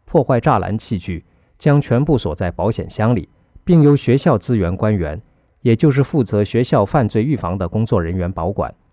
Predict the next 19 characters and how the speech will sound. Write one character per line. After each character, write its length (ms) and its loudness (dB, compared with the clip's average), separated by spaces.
北 140 4
卡 160 0
罗 140 4
来 140 2
纳 120 2
大 180 2
学 200 0
教 200 2
堂 200 -2
山 200 0
分 160 0
校 160 2
的 80 0
教 220 2
育 80 0
学 160 -4
院 180 2
教 220 0
授 260 -2